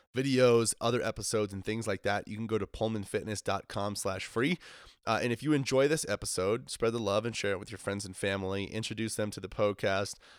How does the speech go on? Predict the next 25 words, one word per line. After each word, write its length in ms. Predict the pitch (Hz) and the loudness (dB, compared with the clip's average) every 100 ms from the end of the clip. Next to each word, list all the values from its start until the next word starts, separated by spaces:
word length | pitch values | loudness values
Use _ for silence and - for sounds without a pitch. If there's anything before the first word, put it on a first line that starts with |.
| _ | _
Let 160 | 110 117 | -2 0
them 200 | 131 113 | 0 2
know 160 | 107 | 2
that 100 | 113 | 0
they 140 | 85 104 | 0 0
have 200 | 110 104 | 0 -2
a 60 | |
place 360 | 104 - 98 110 | -4 -2 -2 -2
they 100 | 104 | -4
can 180 | 104 104 | -4 -6
go 240 | 92 92 | -2 -2
to 400 | 95 - 90 87 | -2 -4 -2 -4
to 140 | - 98 | -6 -4
get 160 | 98 | -2
all 160 | 104 101 | 0 0
of 40 | |
their 120 | 95 | 0
health, 280 | 92 98 98 | -4 -2 -2
fitness, 480 | - 101 80 98 - - - _ | -2 -4 -2 -6 -6 -14 -20 _
uh, 200 | - 92 | -2 0
and 140 | - 104 | 0 -4
nutrition 480 | 95 - 120 - 107 | -4 -2 -4 -4 -4
questions 680 | - 92 - 90 87 87 - | -2 -2 -2 -6 -6 -10 -6
answered. 380 | 95 85 82 - | -6 -4 -8 -10
So, 340 | - 131 117 | 0 4 4